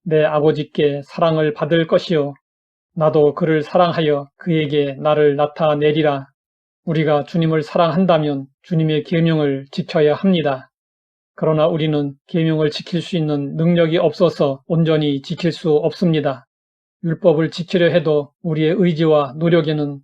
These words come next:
분명한 한계가 있습니다. 그러므로 하나님의 은혜를 힘입어야 합니다. 십계명은 우리의 힘으로 지키는 것이 아니라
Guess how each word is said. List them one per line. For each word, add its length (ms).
분명한 480
한계가 420
있습니다. 680
그러므로 640
하나님의 520
은혜를 600
힘입어야 560
합니다. 580
십계명은 720
우리의 280
힘으로 680
지키는 400
것이 240
아니라 440